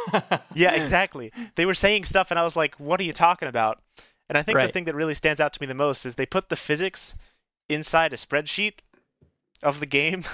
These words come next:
Speaker 2: <laughs> just to
Speaker 1: Yeah.
Speaker 2: be able to do, um, I don't even remember if it was Vanish Cap entry or Moat Door Skip, but they put the physics inside a spreadsheet to be able to do that. And I was like,
Speaker 1: Right.
Speaker 2: "Wow,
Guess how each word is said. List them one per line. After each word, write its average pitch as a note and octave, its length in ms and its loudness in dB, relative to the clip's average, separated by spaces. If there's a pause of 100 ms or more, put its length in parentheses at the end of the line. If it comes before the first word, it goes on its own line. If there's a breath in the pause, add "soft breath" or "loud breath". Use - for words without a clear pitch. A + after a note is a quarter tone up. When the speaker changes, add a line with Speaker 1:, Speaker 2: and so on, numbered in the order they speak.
(120)
Speaker 2:
<laughs> - 220 -20
just C#3+ 220 4
to C#3 60 4
Speaker 1:
Yeah. C3+ 120 2
Speaker 2:
be E3 120 0
able E3 180 -2
to D#3 100 -10
do, C3+ 480 -4 (640)
um, C3 480 2
I - 80 0
don't G#3+ 200 -6
even B2+ 200 -10
remember A#2 220 -2
if G#2+ 120 -6
it A#2 40 -6
was G2+ 140 -8
Vanish B2+ 360 -6
Cap F3+ 400 -2 (340)
entry F3+ 540 -2 (500)
or C#3 260 2
Moat C3 220 0
Door C#3+ 200 0
Skip, - 300 -4
but C3+ 120 -8
they D3 80 2
put - 200 -2
the F#3 60 -4
physics - 540 -4 (100)
inside D#3+ 400 -2
a - 20 -10
spreadsheet C#3 560 -4
to C3+ 80 -12
be C#3 100 -2
able C#3 140 -4
to A2+ 60 -10
do C#3+ 160 -8
that. G2+ 300 -2
And B2 120 -6
I C#3 60 2
was C#3+ 140 -4
like, A#2 160 -2
Speaker 1:
Right. C#3+ 240 4
Speaker 2:
"Wow, B2 180 -8